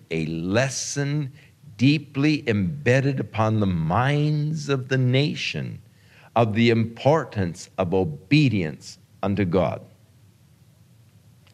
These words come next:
And thus, for the sake of a nation, God withheld the desire of a man. God said, "Look,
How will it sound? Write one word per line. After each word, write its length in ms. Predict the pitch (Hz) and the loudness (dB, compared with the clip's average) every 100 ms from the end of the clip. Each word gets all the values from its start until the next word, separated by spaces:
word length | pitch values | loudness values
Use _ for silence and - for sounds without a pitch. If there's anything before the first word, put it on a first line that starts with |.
| _ - _ | _ -20 _
And 240 | 107 117 | 0 2
thus, 400 | 107 160 185 - | 6 4 4 -6
for 200 | - 143 | -4 0
the 120 | 123 127 | 2 0
sake 360 | - 180 180 | 2 0 2
of 80 | 170 | 2
a 60 | 170 | 2
nation, 640 | 170 180 165 90 90 - - _ _ - _ - _ _ _ _ _ _ _ _ _ _ _ - | 4 2 0 -6 -8 -14 -20 _ _ -20 _ -20 _ _ _ _ _ _ _ _ _ _ _ 2
God 260 | 135 135 | 4 6
withheld 580 | 127 131 - 147 123 110 | 4 2 4 4 4 4
the 60 | 95 | 2
desire 560 | 104 98 117 95 80 | 2 4 4 4 2
of 80 | 82 | 0
a 80 | 87 | 0
man. 500 | 90 92 69 52 - - _ _ _ _ _ _ _ _ _ _ _ _ _ - _ _ - _ _ _ _ - _ - - - _ _ | 0 0 -2 -6 -16 -20 _ _ _ _ _ _ _ _ _ _ _ _ _ -20 _ _ -20 _ _ _ _ -20 _ -20 -20 -20 _ _
God 220 | 92 95 | 0 0
said, 400 | - 101 92 - - _ - _ - | 2 2 2 -4 -14 _ -20 _ 0
"Look, 400 | 117 127 - | 0 0 -6